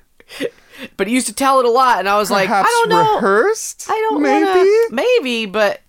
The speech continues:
Speaker 1: but it just, it was just like, I don't know why. I'm like, that's not, like, fun. That'd be a little <laughs> scary.
Speaker 2: You know the thing that got me the most scared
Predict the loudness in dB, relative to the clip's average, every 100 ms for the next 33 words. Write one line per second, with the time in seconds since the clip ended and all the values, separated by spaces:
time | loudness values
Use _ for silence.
0 | -6 -2 -2 -4 _ _ _ -12 -8 -8
1 | -6 -6 -4 -6 -8 -6 -4 -4 -6 _
2 | _ _ _ _ _ _ _ _ -14 -12
3 | -8 -6 -4 -4 -6 -8 -10 -10 -6 -6
4 | -8 -10 -10 -10 -12 -10 -6 -6 -6 -8
5 | -10 -12 -14 -14 -12 -12 -10 -10 -10 -6
6 | 0 0 0 -2 -2 -2 0 0 -2 -6
7 | -8 -4 -2 -2 -4 -2 -2 0 0 -2
8 | -6 -10 -6 -4 -2 -2 -4